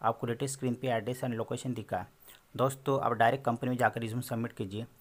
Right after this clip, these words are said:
अगर वैकेंसी रहे तो आपका तुरंत इंटरव्यू हो जाएगा, अगर वैकेंसी नहीं रही तो आपको कॉल करके बुलाया जाएगा।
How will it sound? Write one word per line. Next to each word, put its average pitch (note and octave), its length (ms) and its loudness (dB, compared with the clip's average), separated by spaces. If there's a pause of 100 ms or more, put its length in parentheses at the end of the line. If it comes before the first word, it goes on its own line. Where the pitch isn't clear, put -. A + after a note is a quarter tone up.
(360)
अगर B2 180 4
वैकेंसी C3+ 400 4
रहे B2+ 140 2
तो B2+ 120 2
आपका B2+ 180 0
तुरंत C3+ 240 0
इंटरव्यू A#2 260 -2
हो A#2 80 -2
जाएगा, G#2+ 240 -2
अगर B2 120 0
वैकेंसी B2+ 340 -2
नहीं C3 200 0
रही A#2+ 180 -4 (380)
तो C#3+ 60 0
आपको C3 160 2
कॉल A#2+ 180 6
करके A#2+ 220 -2
बुलाया A#2 260 2
जाएगा। G2+ 320 -2